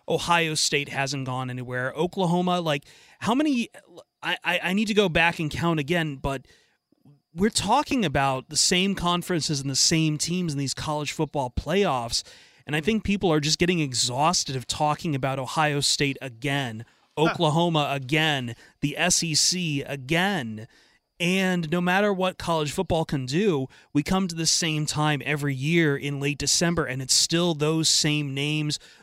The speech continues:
Speaker 1: those same teams sitting there. And, yeah, a couple names can change every now and then, but it's never anyone outside of the Blue Bloods. And the system is set up so that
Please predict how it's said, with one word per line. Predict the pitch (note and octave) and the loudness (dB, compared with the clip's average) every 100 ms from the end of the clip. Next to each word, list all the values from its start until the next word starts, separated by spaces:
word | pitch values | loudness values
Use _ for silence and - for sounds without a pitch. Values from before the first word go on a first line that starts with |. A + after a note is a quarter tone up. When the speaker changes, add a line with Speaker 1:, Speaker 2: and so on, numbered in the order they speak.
| - | -6
Speaker 1:
those | B2 D3 D#3 | 0 0 2
same | - E3 C#3+ C3+ | 2 2 0 -2
teams | - E3+ D3+ C3+ - - - - | -2 -2 -2 -2 -6 -12 -10 2
sitting | - F#3 A3+ A3 | 4 4 4 2
there. | C#3 G#2+ G2+ A2 _ _ _ _ _ | -2 -4 -8 -14 _ _ _ _ _
And, | F3+ F3+ F3 | 2 2 0
yeah, | F3 G#3+ G#3+ A#2 A2 | -2 2 2 2 -2
a | |
couple | - G3 G3+ | -2 -2 0
names | G#3+ G#3 G3 | 2 2 0
can | F3 | -2
change | D#3+ G#3+ A#3 G3 | 0 0 0 0
every | F3 D#3+ | 0 0
now | D3 D#3 F3 | 2 2 0
and | D3 C3 | -2 -2
then, | E3+ A#3 G#3 | -2 0 0
but | D#3 C#3+ | -2 -4
it's | D#3+ - | -4 -2
never | D#3+ E3 G#3 G3 | -2 0 -2 -2
anyone | F#3+ E3 F3 E3 | -4 -4 -2 -2
outside | C#3+ C3+ D#3 - E3 D#3 | -2 -4 0 2 4 4
of | D3 | 2
the | C3+ | -4
Blue | C3+ F3 | 0 0
Bloods. | G3+ D#3+ C3 B2+ | 2 0 0 -4
And | C#3 | -4
the | |
system | C#3 - A3+ E4 A#3+ | 0 2 2 4 4
is | D3 | 4
set | - F#3 E3+ | 2 2 2
up | E3+ G#3+ | 0 0
so | - D3+ | 0 0
that | C3+ | 0